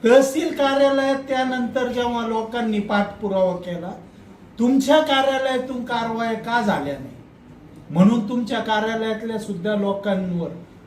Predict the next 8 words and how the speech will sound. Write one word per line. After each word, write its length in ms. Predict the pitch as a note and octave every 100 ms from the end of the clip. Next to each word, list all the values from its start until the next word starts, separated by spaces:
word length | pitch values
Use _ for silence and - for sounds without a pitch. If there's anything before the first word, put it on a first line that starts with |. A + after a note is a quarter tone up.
| -
तुम्ही 280 | G3 G3 F3+
कारवाया 500 | G3 F#3 F#3+ G3 G3
सुरू 240 | - F3
केला. 380 | E3+ F3 E3+ D#3+ D3+
दप्तर 340 | G3 - A#3+ G#3
दिरंगाईचा 600 | A3+ A3 A3 A3 G#3+ A#3
कायदा 400 | - G#3 G#3 G#3
आला, 240 | G3 F#3